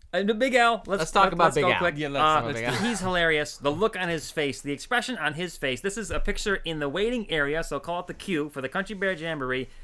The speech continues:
Speaker 1: The look on his face is, is stunning. He's got this weird, crazy, open mouth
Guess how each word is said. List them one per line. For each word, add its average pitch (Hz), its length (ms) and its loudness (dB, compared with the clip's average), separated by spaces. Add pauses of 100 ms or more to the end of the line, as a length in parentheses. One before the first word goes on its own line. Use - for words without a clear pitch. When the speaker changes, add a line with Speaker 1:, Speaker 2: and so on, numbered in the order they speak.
(220)
Speaker 1:
The 160 80 -2
look 254 180 4
on 208 140 0
his 175 220 -2
face 165 400 -4
is, 120 300 -6
is 131 180 -6
stunning. 190 480 -2
He's 143 140 -4
got 170 220 2
this 147 200 -4
weird, 185 600 -2
crazy, 165 440 -6
open 170 280 -2
mouth 156 340 0